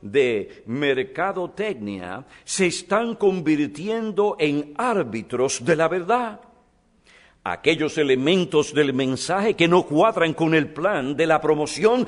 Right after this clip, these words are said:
se omiten. La pericia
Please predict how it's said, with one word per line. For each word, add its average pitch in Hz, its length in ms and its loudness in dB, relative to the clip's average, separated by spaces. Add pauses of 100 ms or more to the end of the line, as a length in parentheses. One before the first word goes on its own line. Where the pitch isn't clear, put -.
se - 160 -4
omiten. 233 840 -4 (760)
La 92 200 -8
pericia 156 920 -6